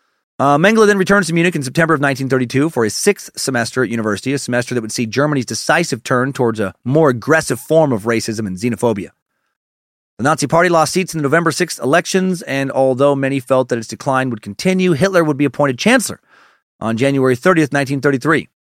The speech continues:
Within a month, just a week before the end of the semester, the Reichstag burns, uh, providing a pretext for the beginning of the end of paramilitary rule and the start of the Nazi dictatorship. In May of nineteen thirty-three, Karl Mengele, Joseph's dad, joins the Nazi Party.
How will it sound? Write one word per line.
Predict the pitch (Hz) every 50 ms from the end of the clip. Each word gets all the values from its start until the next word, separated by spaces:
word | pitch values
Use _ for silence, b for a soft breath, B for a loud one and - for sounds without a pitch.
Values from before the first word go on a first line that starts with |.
| _ _ _ _ _ _ _ _ _ _ _
Within | - 110 127 135
a | 147
month, | 185 185 160 -
just | - 147 139 -
a | 135
week | 123 143 180 175 -
before | 160 135 160 151
the | 147 147
end | 147 143
of |
the | 139
semester, | 131 - 139 135 135 - 165
the | 143 131
Reichstag | 123 127 139 151 147 - - 143 123 127 143 160 - 135
burns, | 123 104 143 156 147 123 127 151 165 - - -
uh, | - 120 117
providing | 123 117 131 139 147 139 131
a | 120
pretext | - - 196 202 - 156 135 135 - - - - - _ _ _ _ _ _
for | - 131
the | 127 120
beginning | 127 123 151 156 160 156
of | 131
the | 131 139
end | 139 143 143 135
of | 120 - -
paramilitary | - 156 151 147 143 139 139 127 - 143 139 131 117
rule | 127 123 123 120 117 b b b b
and | - 123
the | 127 120
start | - - 135 123 120 113 -
of | - 113
the | 117 113
Nazi | 117 113 113 110 - - 113 104
dictatorship. | 92 101 - - - 104 92 92 - - - - _ _ _ _ _ _ _ _ _ _ _ _ _ _ _ _ _ _ _ _ _ _ -
In | 110 120
May | 139 151 170
of | 160
nineteen | 143 156 160 143 160 160
thirty-three, | 135 156 151 147 131 - 135 135 107 -
Karl | - - - 160 165 175
Mengele, | 165 160 156 151 131 127 131 151
Joseph's | 135 139 139 139 139 - 156 139
dad, | - 127 113 113 120 117
joins | - 139 147 160 175 180 170 165
the | 160
Nazi | 147 143 135 - 135
Party. | 117 127 101 90 -